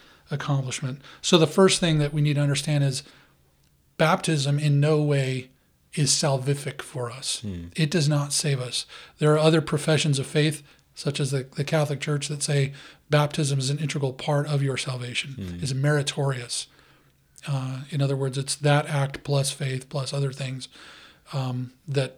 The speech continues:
Speaker 1: that grant salvation to you.
Speaker 2: Yeah.
Speaker 1: We are saying salvation is, or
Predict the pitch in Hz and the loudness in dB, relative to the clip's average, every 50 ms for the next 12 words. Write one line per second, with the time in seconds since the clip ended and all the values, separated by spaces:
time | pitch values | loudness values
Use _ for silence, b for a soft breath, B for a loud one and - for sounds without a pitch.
0 | _ _ - - 147 151 143 139 139 147 147 147 147 - - 156 143 135 131 135 | _ _ -8 -8 -6 -2 0 2 2 2 2 2 0 -2 -2 0 0 0 0 0
1 | 139 139 - - 123 120 - - - 180 156 127 113 110 90 87 87 87 B B | 0 0 0 -2 -2 -6 -6 -4 -2 -2 -2 -2 -2 -4 -4 -6 -6 -8 B B
2 | B B B B B B B _ _ _ - 156 147 170 175 156 - - 151 143 | B B B B B B B _ _ _ 0 4 6 6 6 6 6 4 2 2
3 | 139 135 - 160 156 151 151 170 156 - - 143 135 123 123 127 - - 165 147 | 2 2 2 2 2 2 4 4 2 2 2 2 0 0 -2 -4 -4 0 2 2
4 | 139 135 139 | 2 2 0